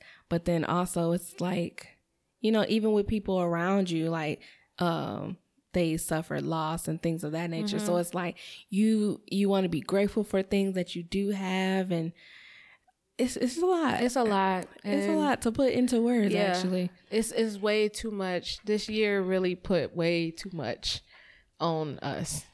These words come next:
Speaker 2: Um, and I just, I really pray that we all, like,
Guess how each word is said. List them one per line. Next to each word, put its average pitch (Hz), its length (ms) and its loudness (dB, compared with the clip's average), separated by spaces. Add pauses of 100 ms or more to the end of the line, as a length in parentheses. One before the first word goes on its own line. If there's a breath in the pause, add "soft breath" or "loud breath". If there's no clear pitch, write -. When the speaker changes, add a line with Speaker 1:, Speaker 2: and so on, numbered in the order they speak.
(200)
Speaker 2:
Um, 147 560 -4 (640)
and 147 180 -4
I 151 100 0
just, 156 360 -6
I 151 180 0
really 170 360 0
pray 165 440 0
that 151 160 -2
we 151 140 -4
all, 151 400 0
like, 139 400 -6